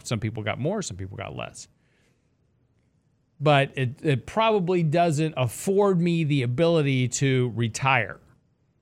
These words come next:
But, you know, hey, we'll see. Matching labor force participation rates between those in their twenties and those in their upper sixties and seventies and home prices, the researchers found that when home prices rose, homeowners participated in the market less.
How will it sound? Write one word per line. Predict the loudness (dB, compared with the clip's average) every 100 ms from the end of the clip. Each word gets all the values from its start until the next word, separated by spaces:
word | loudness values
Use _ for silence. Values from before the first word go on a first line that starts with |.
| _ _ _ _ _ _ _ _ _ _ _ _ _ _ _ _ _ _ _ _ _ _ _ _ _ _ _ _ _ _ _
But, | -4 -4 _ _
you | -2
know, | -2 -2
hey, | -6 -8 _ _ _ _
we'll | -4 -4
see. | -4 -10 -20 -20 -20 -20 -16 2
Matching | 4 4 4
labor | 4 4
force | 2 2
participation | 2 0 0 2 2 2 2 4
rates | 4 4 2
between | -4 -2 2 4
those | 4 4 4
in | 4
their | 4 2
twenties | 0 0 2 2 2 0 -2 -8 _ _ _ 0
and | 4 6 6 6
those | 6 6 4 2
in | 2
their | 2 2
upper | 0 0 2 2 0
sixties | -2 -2 -2 -2 0
and | 2 2
seventies | 4 4 4 2 0 0
and | 0 0
home | 2 2
prices, | 2 2 2 2 0 0
the | 0
researchers | 2 2 2 0
found | 0 0 0
that |
when | 0
home | 0 0 2
prices | 2 2 2 2
rose, | 4 4 4 2
homeowners | 0 2 4 2 2 0
participated | -2 0 0 0 2 4 4 2
in | 0 0
the | 2
market | 2 0 -2 -4
less. | -4 -6 -6 -14